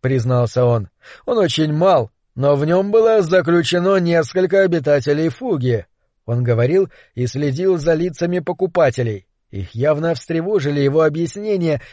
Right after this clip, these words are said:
и они отчаянно желали услышать подтверждение реальности своих мечтаний.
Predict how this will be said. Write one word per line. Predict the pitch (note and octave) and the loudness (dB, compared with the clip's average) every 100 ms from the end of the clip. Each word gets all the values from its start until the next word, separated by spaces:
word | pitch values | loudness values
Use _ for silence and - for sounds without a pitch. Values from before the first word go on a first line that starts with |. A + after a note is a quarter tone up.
| - | -8
и | D#3+ | -4
они | C#3 C#3 | -2 0
отчаянно | B2+ A2+ - B2 E3+ G3+ G3 | 0 -2 -2 0 0 0 -2
желали | C#3+ D3+ C#3 F3 F#3+ | 0 2 4 4 4
услышать | F#3 C#3+ C#3+ D#3+ F#3+ - | 2 0 -4 -4 -4 -2
подтверждение | D3+ C3+ C3 G#2 G2 E3 G3+ G3 G3 | -4 -2 -4 -4 -2 0 0 2 2
реальности | F3 C#3+ D#3+ F3+ F3 D#3+ F3 | 2 2 2 0 -2 -6 -6
своих | E3+ C#3+ C#3 C3+ | -6 -4 -4 -4
мечтаний. | C#3+ C#3 - - G#2 F#2 F2+ | -8 -8 -8 -6 -6 -8 -16